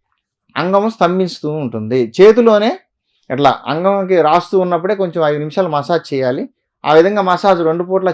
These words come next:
చేస్తూ ఉంటే, చేస్తున్నప్పుడే కొంచెం సైజు గట్టిపడటము, పొడుగు రావడం అన్నీ మీకు కనపడతాయి కళ్ళ ముందు. అట్లాంటి ప్రాక్టికల్గా పనిచేసే ఆయిల్స్ మా దగ్గర ఉంటాయి. కాబట్టి ఈ లోపల హార్ట్లో ప్రాబ్లమ్స్ ఉన్నవాళ్ళు, వయసు ఎక్కువైన వాళ్ళు,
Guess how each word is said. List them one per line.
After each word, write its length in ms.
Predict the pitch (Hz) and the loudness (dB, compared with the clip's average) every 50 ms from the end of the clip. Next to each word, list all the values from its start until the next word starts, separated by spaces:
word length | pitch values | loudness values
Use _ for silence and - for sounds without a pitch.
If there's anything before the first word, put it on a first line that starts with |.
| - 160 | -2 -2
చేస్తూ 280 | 165 160 - - 185 165 | -4 -4 -4 -4 -4 -4
ఉంటే, 460 | 156 151 147 165 185 175 143 123 117 - | -4 -4 -4 0 0 2 2 0 2 6
చేస్తున్నప్పుడే 680 | 196 226 233 - - 247 226 220 214 202 233 220 254 240 | 6 6 6 6 2 2 2 2 0 0 0 0 0 0
కొంచెం 260 | 240 220 196 190 185 | 0 -2 -2 -2 -4
సైజు 380 | 156 - 185 180 185 190 185 175 | -2 0 2 2 2 2 2 0
గట్టిపడటము, 760 | 160 170 165 - 170 180 165 160 151 156 143 143 147 160 165 - _ _ _ _ _ _ - | 0 0 0 0 0 0 0 0 -2 -4 -6 -8 -10 -12 -14 -16 _ _ _ _ _ _ 2
పొడుగు 220 | 156 165 180 185 | 6 6 6 6
రావడం 380 | 185 175 165 160 147 147 156 156 | 6 6 4 4 2 2 0 -4
అన్నీ 180 | 160 160 175 208 | -4 -4 -4 -4
మీకు 180 | 190 165 - _ _ - | -4 -6 -8 _ _ -8
కనపడతాయి 440 | 160 185 185 - - - - 113 | -8 -4 -4 -4 -4 -4 -4 -6
కళ్ళ 180 | - 139 143 151 | -4 -4 -4 -4
ముందు. 360 | 156 143 123 113 107 101 - _ _ _ _ _ _ _ _ - | -4 -4 -6 -8 -8 -10 -14 _ _ _ _ _ _ _ _ -10
అట్లాంటి 340 | 214 - 175 185 185 180 160 | -6 0 2 2 2 2 2
ప్రాక్టికల్గా 520 | - 170 170 175 - - 196 196 196 202 | 0 0 0 0 0 0 2 2 2 2
పనిచేసే 520 | 185 185 175 170 165 165 165 151 - 175 160 | 0 -2 -4 -4 -4 -6 -6 -4 -2 0 2
ఆయిల్స్ 380 | 147 147 151 156 160 151 - | 2 2 2 0 -2 -4 -8
మా 140 | 180 147 135 | -8 -6 -4
దగ్గర 260 | 135 135 131 143 143 | -4 -4 -4 -6 -6
ఉంటాయి. 300 | 143 131 127 151 175 262 - _ _ _ _ _ _ _ _ _ - | -8 -8 -6 -6 -8 -8 -10 _ _ _ _ _ _ _ _ _ 0
కాబట్టి 420 | 147 156 170 185 180 214 214 202 170 | 2 2 2 2 2 4 4 4 4
ఈ 320 | 147 147 - 156 175 190 | 4 0 -2 -2 0 0
లోపల 500 | 190 175 180 202 220 220 240 220 190 143 - | 2 4 4 4 4 4 4 4 4 4 0
హార్ట్లో 460 | - - 151 180 202 202 - 214 214 | -4 0 4 4 4 4 2 0 0
ప్రాబ్లమ్స్ 460 | 190 190 190 180 175 185 175 - 185 | 2 2 2 2 0 -2 -6 -6 -8
ఉన్నవాళ్ళు, 320 | 175 175 170 170 170 175 | -8 -6 -6 -4 -2 0
వయసు 300 | 165 160 160 175 170 - | 0 2 2 2 2 0
ఎక్కువైన 380 | 180 160 - 170 170 160 156 156 | -2 -2 -2 -2 -2 -2 -2 -2
వాళ్ళు, 340 | 147 147 143 147 156 165 | -4 -4 -2 -2 -2 -4